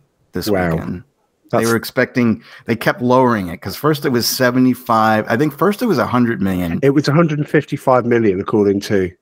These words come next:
Speaker 2: that, that was
Speaker 1: Yeah.
Speaker 2: the projection that they were thought. Yeah.
Speaker 1: And then, then months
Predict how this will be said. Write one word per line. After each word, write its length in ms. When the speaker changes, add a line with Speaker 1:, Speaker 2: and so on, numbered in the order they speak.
Speaker 2:
that, 180
that 140
was 100
Speaker 1:
Yeah. 80
Speaker 2:
the 60
projection 520
that 140
they 140
were 100
thought. 320
Yeah. 240
Speaker 1:
And 100
then, 220
then 160
months 460